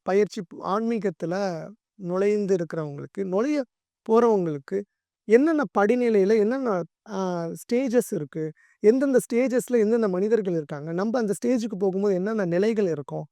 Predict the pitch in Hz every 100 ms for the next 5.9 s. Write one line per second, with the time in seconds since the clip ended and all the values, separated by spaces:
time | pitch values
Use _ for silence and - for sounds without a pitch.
0 | _ _ - 175 - 247 226 180 247 254
1 | 175 165 160 165 175 175 151 151 143 156
2 | 175 214 - - _ - 240 294 269 254
3 | 240 220 202 240 202 160 160 - _ _
4 | - 190 180 170 165 165 - 294 - 202
5 | - 254 214 175 180 170 160 175 175